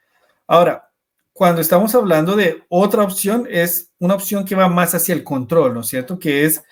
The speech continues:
el ingreso de hembras aclimatadas al virus de la granja, ¿no es cierto? Es decir, aquí yo quiero obtener una hembra que venga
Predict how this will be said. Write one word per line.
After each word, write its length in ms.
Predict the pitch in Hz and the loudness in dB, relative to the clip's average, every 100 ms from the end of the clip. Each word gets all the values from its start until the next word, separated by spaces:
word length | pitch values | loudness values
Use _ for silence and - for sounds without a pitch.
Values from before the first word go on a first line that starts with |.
| _ _ _ _ _ - | _ _ _ _ _ -4
el 120 | 156 | 0
ingreso 480 | 156 151 165 165 220 | 2 4 4 2 0
de 160 | 190 147 | 0 0
hembras 320 | 151 175 190 | 0 0 0
aclimatadas 960 | 185 175 147 127 - 160 165 214 - - _ | -4 -4 -4 -4 0 2 4 2 -4 -14 _
al 240 | 147 131 127 | -8 -6 -4
virus 360 | 151 165 180 | -2 0 0
de 100 | 165 | 2
la 100 | 151 | 0
granja, 540 | 147 170 147 120 113 _ | 2 0 -2 -8 -18 _
¿no 100 | 135 | -14
es 60 | 127 | -8
cierto? 300 | 147 147 175 | -6 -6 -4
Es 100 | 143 | -2
decir, 500 | 156 156 180 175 180 - _ _ - | -2 0 2 0 -2 -14 _ _ -10
aquí 320 | 127 - 170 | -8 -6 -2
yo 160 | 180 | -2
quiero 200 | 180 180 | 2 2
obtener 360 | 170 170 151 151 | 2 2 2 2
una 240 | 156 151 | 2 2
hembra 460 | 160 175 202 214 - _ _ _ | 2 0 0 0 -4 _ _ _
que 140 | - 156 | -6 -2
venga 600 | 156 156 135 135 135 | 0 0 0 -2 -4